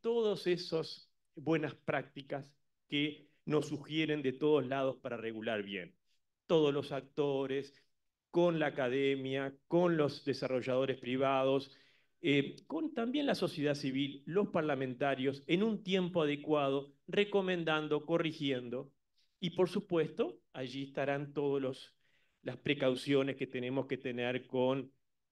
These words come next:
eh, proinnovación, los sandboxes regulatorios que también los hemos incorporado. Así que, como legisladores, tomo Diego, si no ponemos este tema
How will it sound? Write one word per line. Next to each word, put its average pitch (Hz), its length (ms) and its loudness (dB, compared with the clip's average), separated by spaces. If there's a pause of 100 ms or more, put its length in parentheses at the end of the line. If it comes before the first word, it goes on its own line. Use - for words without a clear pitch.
(200)
eh, - 260 -6
proinnovación, 131 1040 2
los 123 160 -4
sandboxes 131 520 -6
regulatorios 123 580 -2
que 127 80 -2
también 117 540 -2 (200)
los 117 180 -6
hemos 117 240 -4
incorporado. 104 520 -8
Así 127 240 -6
que, - 300 -6 (260)
como 143 220 0
legisladores, 139 880 2 (400)
tomo 156 300 2
Diego, 113 480 0 (580)
si 110 240 -6
no 143 500 -2 (120)
ponemos 117 560 -4
este 113 240 -4
tema 113 520 0